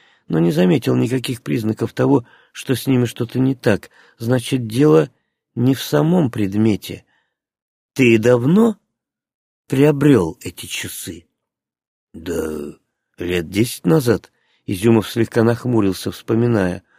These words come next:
Да, точно, чуть больше десяти лет. Купил их на маленьком аукционе в Риме. Я тогда еще сам ездил с грузом,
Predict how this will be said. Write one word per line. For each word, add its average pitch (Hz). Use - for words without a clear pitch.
Да, 156
точно, 110
чуть 165
больше 151
десяти 131
лет. 120
Купил 180
их -
на 147
маленьком 143
аукционе 131
в 135
Риме. 123
Я 139
тогда 117
еще 123
сам 117
ездил 92
с 95
грузом, 110